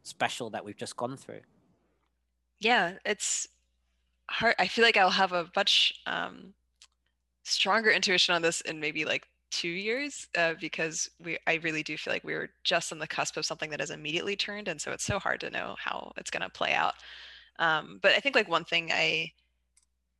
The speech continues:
Speaker 2: I feel like right now the conversation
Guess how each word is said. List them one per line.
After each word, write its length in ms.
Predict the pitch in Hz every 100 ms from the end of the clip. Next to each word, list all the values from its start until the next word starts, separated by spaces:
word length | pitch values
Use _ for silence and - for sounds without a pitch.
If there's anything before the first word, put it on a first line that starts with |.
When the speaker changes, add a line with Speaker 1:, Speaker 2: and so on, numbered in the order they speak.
| _ - - -
Speaker 2:
I 100 | 180
feel 220 | - 190
like 200 | 165 - - _
right 300 | - 175 170
now 180 | 165 160
the 120 | 165
conversation 960 | 175 175 180 - 175 - 185 180 175 175